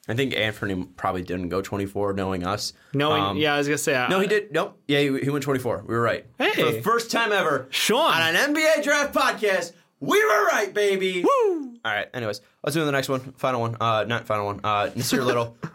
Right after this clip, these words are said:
Speaker 1: Um, I don't care. Dude
Speaker 2: Really?
Speaker 1: sucks.
Speaker 2: Oh, come on.
Speaker 1: What do you? What, what? What can he show you that's gonna make him, like, this lottery prospect again? What's gonna shoot him up the draft boards? Like, I don't
Speaker 2: You know
Speaker 1: care.
Speaker 2: when, you know
Speaker 1: I
Speaker 2: when a lot of
Speaker 1: don't
Speaker 2: people
Speaker 1: care
Speaker 2: fell
Speaker 1: about Nasir Little.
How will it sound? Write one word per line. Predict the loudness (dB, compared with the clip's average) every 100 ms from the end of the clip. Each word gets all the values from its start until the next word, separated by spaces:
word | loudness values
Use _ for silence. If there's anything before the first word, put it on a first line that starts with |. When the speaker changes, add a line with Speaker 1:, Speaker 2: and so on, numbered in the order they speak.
| -6
Speaker 1:
Um, | 0 0 -2 -6 -18 _ -20 _
I | 0 0
don't | 0
care. | 0 -4 -6 _ -20 -20 -4
Dude | 0 0 0
Speaker 2:
Really? | 0 2 4 4 2
Speaker 1:
sucks. | 0 -2 -6 -12 _ _
Speaker 2:
Oh, | 0 2 2 0
come | -2 0
on. | 0 0 0
Speaker 1:
What | 0
do | 0
you? | 0
What, | 0 -2 0
what? | 0 0
What | -2 -4
can | -2 -2
he |
show | 0 0 0
you | -2 -6 -18 -4
that's | -2 0
gonna | -2 0
make | 0 0
him, | -2 0
like, | 0 -4 -14 _ _ -2
this | 0 -2 -6
lottery | -6 -2 0 2 2 0
prospect | 0 0 0 0 -2 0
again? | -2 0 -2 -4 -10 -20 -6
What's | -2 -2
gonna | 0 -2 0
shoot | -2 0 2
him | 2
up | 0
the | -2
draft | 2 2 0
boards? | -4 -6 -2
Like, | -2 0
I | 0 2
don't |
Speaker 2:
You | 2
know | 4
Speaker 1:
care. | 2 2
Speaker 2:
when, | 0 -2
you | 0
know | 0
Speaker 1:
I |
Speaker 2:
when | 2
a | 2
lot | 2
of |
Speaker 1:
don't | 2
Speaker 2:
people | 2
Speaker 1:
care | 2
Speaker 2:
fell | 2 0
Speaker 1:
about | -2 -4
Nasir | -6 -6 -6
Little. | -6 -8